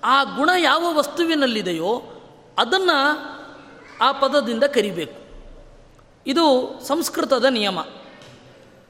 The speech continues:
ಹೀಗೆ ಮಾಡಲಿಲ್ಲ ನಂತರದ ಭಾಷೆಗಳಲ್ಲಿ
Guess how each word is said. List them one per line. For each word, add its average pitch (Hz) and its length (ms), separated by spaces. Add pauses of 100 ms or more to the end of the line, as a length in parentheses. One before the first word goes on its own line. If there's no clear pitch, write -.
(220)
ಹೀಗೆ 294 320
ಮಾಡಲಿಲ್ಲ 269 560 (640)
ನಂತರದ 262 460
ಭಾಷೆಗಳಲ್ಲಿ 214 720